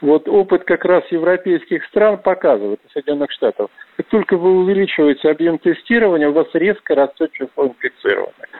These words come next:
В Соединённых Штатах среди, э, протестированных выяснилось, что семь или восемь процентов инфицированных, которые об этом, естественно, ничего не знали. То есть эпидемия может в значительной части развиваться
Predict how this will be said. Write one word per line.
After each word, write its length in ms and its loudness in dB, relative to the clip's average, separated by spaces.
В 80 -12
Соединённых 420 2
Штатах 360 0
среди, 580 2
э, 640 2
протестированных 920 0
выяснилось, 440 0
что 160 0
семь 240 -2
или 100 4
восемь 300 0
процентов 640 -2
инфицированных, 600 0
которые 360 2
об 100 -2
этом, 220 -2
естественно, 440 -6
ничего 260 -4
не 100 0
знали. 420 -2
То 120 4
есть 180 0
эпидемия 520 2
может 260 -2
в 20 -8
значительной 480 -2
части 300 -2
развиваться 1300 2